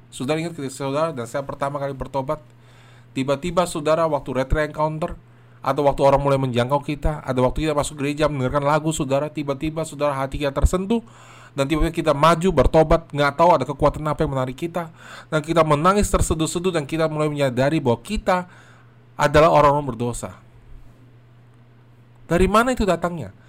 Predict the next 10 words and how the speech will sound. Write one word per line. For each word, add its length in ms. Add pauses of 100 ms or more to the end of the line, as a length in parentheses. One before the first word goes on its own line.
(260)
Karena 360
anugerah 440
Allah. 300 (460)
Allah 480
adalah 320
inisiatif 640
pertama 480
dalam 240
hidup 240
kita. 320